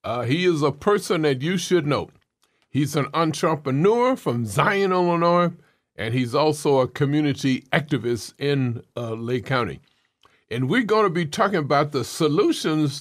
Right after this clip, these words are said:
to youth development. And Brother Willie has been talking about, um, uh, the problems in previous programs, but he has some solutions that he wants to share with Lake County. Good morning,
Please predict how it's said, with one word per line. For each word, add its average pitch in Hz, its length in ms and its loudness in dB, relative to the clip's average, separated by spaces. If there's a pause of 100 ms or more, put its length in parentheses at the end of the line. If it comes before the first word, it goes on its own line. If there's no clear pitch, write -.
(100)
to 156 120 2
youth 202 400 0
development. 170 600 -2 (580)
And 131 320 -2
Brother 151 280 2
Willie 170 540 2
has 127 200 0
been 127 240 -2
talking 165 360 0
about, 135 500 0
um, 110 340 -2 (540)
uh, 110 140 -4
the 127 140 -6
problems 139 840 0 (120)
in 110 200 -4
previous 143 520 -4
programs, 147 680 -2
but 113 220 -4
he 208 260 -2
has 143 320 -6
some 135 260 -4
solutions 127 800 -4 (460)
that 110 300 -4
he 202 180 0
wants 160 420 -2
to 139 140 -2
share 151 580 0 (380)
with 147 340 0
Lake 131 320 0
County. 98 380 -4 (480)
Good 170 140 2
morning, 185 540 2